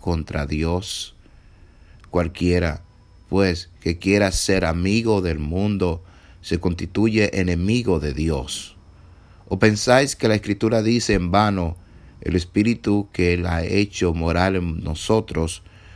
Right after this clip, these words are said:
nos anhela celosamente"? Pero Él da mayor gracia.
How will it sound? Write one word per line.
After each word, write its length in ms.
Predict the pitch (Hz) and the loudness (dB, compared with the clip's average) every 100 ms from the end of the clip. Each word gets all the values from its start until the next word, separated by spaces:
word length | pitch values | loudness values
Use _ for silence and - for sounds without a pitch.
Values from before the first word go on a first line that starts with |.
| - - | -20 -4
nos 240 | 87 87 - | -2 -2 -2
anhela 640 | 82 87 95 90 73 - - - - - - - | 0 2 2 0 -4 -8 -16 -20 -20 -20 -20 -20
celosamente"? 1080 | - - 85 82 - 73 71 76 73 - - - - - - - - - - - - - - | -8 0 0 0 -4 -4 -4 -4 -6 -10 -14 -14 -20 -20 -20 -20 -20 -20 -20 -20 -20 -20 -8
Pero 380 | 85 87 87 - - - - - - | 0 2 2 -2 -12 -20 -20 -18 -2
Él 340 | 87 95 104 - - | 0 0 -2 -10 -6
da 140 | - 87 | -2 0
mayor 600 | 87 78 76 90 92 - | 0 -2 0 0 0 -4
gracia. 640 | 87 90 87 - 65 62 | -2 4 6 6 4 -10